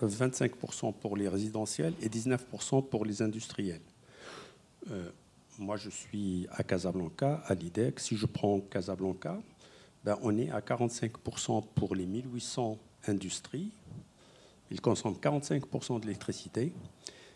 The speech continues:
et cinquante-cinq pour cent est consommé par les cinq millions de,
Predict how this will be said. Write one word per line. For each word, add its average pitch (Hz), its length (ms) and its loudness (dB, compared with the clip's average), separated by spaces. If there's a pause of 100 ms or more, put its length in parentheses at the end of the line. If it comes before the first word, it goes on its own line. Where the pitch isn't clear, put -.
(180)
et - 80 -2
cinquante-cinq 131 580 2
pour - 200 -6
cent 156 160 2
est 170 80 2
consommé 113 480 2 (260)
par 135 220 2
les 107 100 2
cinq 139 380 0
millions 110 420 4 (560)
de, 101 420 4